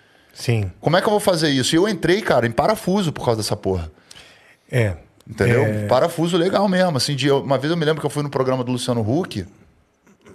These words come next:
Speaker 2: feliz pra caramba de estar na Globo e tal, participando, de repente começou a tocar uma, um, apareceu um, um prog-, uma propaganda de Danone com a música do The Clash. E aquilo me gerou uma crise existencial.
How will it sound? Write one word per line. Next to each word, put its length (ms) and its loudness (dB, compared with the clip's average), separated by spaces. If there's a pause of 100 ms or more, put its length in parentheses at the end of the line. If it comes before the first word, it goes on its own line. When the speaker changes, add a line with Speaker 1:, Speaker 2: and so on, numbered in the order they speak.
(180)
Speaker 2:
feliz 240 0
pra 120 0
caramba 320 2
de 80 -6
estar 140 2
na 80 2
Globo 360 0
e 40 0
tal, 320 2 (420)
participando, 520 0
de 40 4
repente 280 -2
começou 280 0
a 40 0
tocar 240 0
uma, 180 2
um, 1040 -4 (160)
apareceu 480 0
um, 220 -6
um 100 -8
prog-, 280 0
uma 420 0
propaganda 540 0
de 120 -6
Danone 580 0 (400)
com 120 2
a 60 4
música 280 -2
do 100 -2
The 120 0
Clash. 500 0 (340)
E 80 4
aquilo 240 0
me 100 -2
gerou 260 2
uma 200 2
crise 300 -2
existencial. 680 2